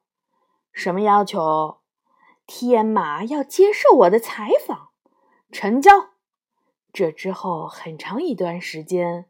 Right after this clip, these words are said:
我都没再去故宫玩儿。期末考试就要到了，一放学，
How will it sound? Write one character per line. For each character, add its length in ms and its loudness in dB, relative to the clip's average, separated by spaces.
我 180 0
都 360 2
没 280 -4
再 220 -4
去 160 -6
故 180 0
宫 220 -8
玩 160 -6
儿。 280 -10
期 200 -6
末 200 2
考 300 -8
试 500 0
就 180 -4
要 140 -2
到 280 -8
了， 240 -12
一 160 -4
放 240 -2
学， 540 0